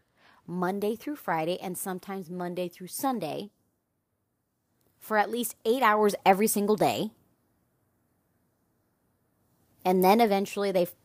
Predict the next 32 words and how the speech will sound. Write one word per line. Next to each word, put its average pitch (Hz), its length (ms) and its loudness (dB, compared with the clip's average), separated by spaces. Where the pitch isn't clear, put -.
they 151 60 -6
have - 240 -8
sex, - 360 -8
right? 160 320 0
And 170 200 -2
then 190 80 -4
they 208 120 -4
stay 202 180 -2
together 180 400 0
and, 175 340 -4
you 170 100 -4
know, 165 80 -4
maybe 160 260 -2
they 175 120 -2
don't, 160 280 -4
but 151 140 -8
most 165 300 -6
of 165 100 -10
the - 60 -16
time 175 140 -2
they 185 80 -2
do. 165 140 0
All 185 280 2
I'm 180 80 -2
saying 240 300 2
is 185 100 0
that 170 160 0
there 180 120 0
was 180 140 -2
a 180 80 0
built-up 196 560 2
of 165 120 -10